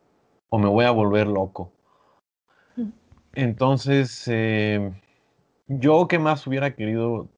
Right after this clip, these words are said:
Speaker 1: haber tenido más escenas cotidianas. Yo quería una secuencia de, de ellos cocinando, por ejemplo. Eh, siempre quise filmar a Charlie cuando se despierta en la mañana, ¿no?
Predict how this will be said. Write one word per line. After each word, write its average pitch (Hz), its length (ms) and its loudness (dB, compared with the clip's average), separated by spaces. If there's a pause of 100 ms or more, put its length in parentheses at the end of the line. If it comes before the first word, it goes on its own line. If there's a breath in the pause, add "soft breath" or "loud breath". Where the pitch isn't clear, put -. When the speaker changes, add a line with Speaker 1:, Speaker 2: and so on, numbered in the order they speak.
Speaker 1:
haber 107 400 -2
tenido 107 320 -4
más 104 320 -6
escenas 104 360 -8
cotidianas. 98 1300 -6 (1200 soft breath)
Yo 113 240 -2
quería 117 300 4
una 113 200 0
secuencia 104 640 -4
de, 95 460 -8
de 98 240 -2
ellos 104 220 0
cocinando, 98 680 -2
por 95 160 -4
ejemplo. 98 880 -4 (1120 soft breath)
Eh, 101 1160 0
siempre 135 420 2
quise 127 240 -2
filmar 110 400 0
a 110 100 0
Charlie 113 300 -2
cuando 101 240 -2
se 98 80 -6
despierta 104 480 -2
en 110 80 -2
la 98 80 -4
mañana, 101 680 -6 (140)
¿no? 104 220 -10